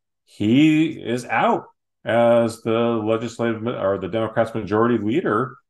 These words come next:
in the assembly and has been replaced by Assembly Member,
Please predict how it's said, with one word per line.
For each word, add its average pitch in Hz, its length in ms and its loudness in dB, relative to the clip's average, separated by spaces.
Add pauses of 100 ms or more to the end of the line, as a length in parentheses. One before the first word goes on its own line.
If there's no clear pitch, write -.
(160)
in 98 200 -4
the 95 100 -2
assembly 104 840 -2
and 92 160 -4
has 101 200 -6
been 110 180 -4
replaced 110 500 -4
by 98 240 0
Assembly 101 440 -6
Member, 98 480 -4